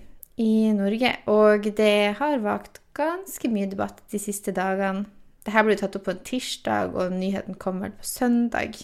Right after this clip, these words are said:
Så det er en, jeg tror det har blitt skrevet femti nyhetsoppslag eller noe sånt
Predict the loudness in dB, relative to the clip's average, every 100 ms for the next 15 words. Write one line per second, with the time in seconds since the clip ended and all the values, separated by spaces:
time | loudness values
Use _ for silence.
0 | -20 _ -14 0 4 4 2 0 -4 -6
1 | -10 -20 -20 -20 -20 -20 -20 -20 -20 _
2 | _ _ _ _ _ _ _ _ -6 0
3 | 6 6 6 2 2 2 2 0 -2 -2
4 | -6 -4 -4 -4 -6 -2 -2 -2 -8 -10
5 | -10 -12 -14